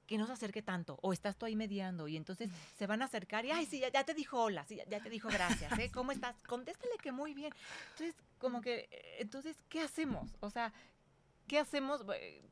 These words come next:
Speaker 1: ¿los dejamos que entren en ese conflicto? O, a ver, pongamos este escenario.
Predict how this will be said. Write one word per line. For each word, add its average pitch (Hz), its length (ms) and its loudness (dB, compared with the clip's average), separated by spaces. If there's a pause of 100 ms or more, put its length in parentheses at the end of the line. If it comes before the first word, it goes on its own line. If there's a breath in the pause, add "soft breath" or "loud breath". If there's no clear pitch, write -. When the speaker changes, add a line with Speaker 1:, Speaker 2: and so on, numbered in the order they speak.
(160)
Speaker 1:
¿los 214 220 4
dejamos 247 440 2
que 262 80 -2
entren 233 220 -2
en 202 100 -2
ese 185 200 -6
conflicto? 165 500 -6
O, 180 80 10
a 170 60 12
ver, 170 240 6
pongamos 208 420 4
este 202 180 0
escenario. 151 420 -2